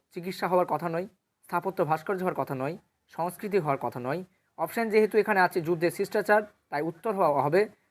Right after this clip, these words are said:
যুদ্ধের শিষ্টাচার। পরবর্তী প্রশ্ন, কুতুবউদ্দিন আইবক কুয়েত উল ইসলাম মসজিদ তৈরি করেছিলেন কোন অঞ্চলে? আমরা দেখব এই মসজিদটি তৈরি হয়েছিল দিল্লিতে। পরবর্তী প্রশ্ন, পোলো কী নামে পরিচিত ছিল? আমি একটু আগে বলেছিলাম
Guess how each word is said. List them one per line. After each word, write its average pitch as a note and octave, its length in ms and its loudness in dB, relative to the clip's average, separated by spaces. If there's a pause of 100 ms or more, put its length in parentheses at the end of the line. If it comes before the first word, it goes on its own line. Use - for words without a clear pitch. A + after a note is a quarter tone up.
যুদ্ধের E3+ 280 -2
শিষ্টাচার। C#3 500 -4 (840)
পরবর্তী A3+ 540 0 (120)
প্রশ্ন, G3 460 -4 (960)
কুতুবউদ্দিন A3+ 480 0
আইবক G3+ 420 6 (140)
কুয়েত A3 300 4 (180)
উল F#3+ 160 -2
ইসলাম E3 400 0
মসজিদ F#3 360 -2
তৈরি F3+ 180 2
করেছিলেন F3+ 420 -2
কোন G#3 240 2
অঞ্চলে? D3 360 -2 (280)
আমরা F#3+ 160 -2
দেখব A#3 380 4
এই F3+ 140 6
মসজিদটি G3 480 -2
তৈরি F3+ 240 4
হয়েছিল F3+ 360 4 (380)
দিল্লিতে। E3 480 -2 (580)
পরবর্তী A3+ 380 0
প্রশ্ন, A3+ 340 2
পোলো G3 340 4
কী G#3 140 -4
নামে F#3+ 200 0
পরিচিত F3 280 0
ছিল? D3 280 -4 (160)
আমি A#3 240 -2
একটু A#3 220 -2
আগে A#3 140 0
বলেছিলাম E3 540 0